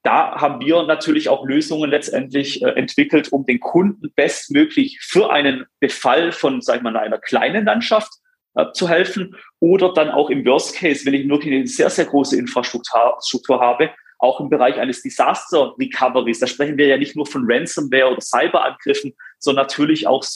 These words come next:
ja, ich sage jetzt mal von Hochwassern, Stromausfällen oder sonstige, äh, Themen, die jetzt hier auf die Physik wirken letztendlich.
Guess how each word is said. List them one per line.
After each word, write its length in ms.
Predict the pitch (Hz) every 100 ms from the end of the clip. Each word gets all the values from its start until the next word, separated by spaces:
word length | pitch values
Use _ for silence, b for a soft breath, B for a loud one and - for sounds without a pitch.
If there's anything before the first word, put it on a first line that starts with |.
| 120 110
ja, 280 | 120 127 135
ich 60 | 120
sage 140 | 139
jetzt 120 | 135
mal 80 | 123
von 180 | - 123
Hochwassern, 680 | 123 143 - 127 - 127 123
Stromausfällen 1000 | - - 135 139 135 131 - 123 127 127 B B B
oder 240 | 131 135 127
sonstige, 720 | - 120 - 139 120 117 113
äh, 220 | - 117 -
Themen, 280 | - 123 120
die 80 | 117
jetzt 200 | 123 -
hier 160 | 127 117
auf 120 | -
die 100 | 113
Physik 440 | - - - -
wirken 320 | 107 104 107
letztendlich. 680 | 101 101 - 107 - - -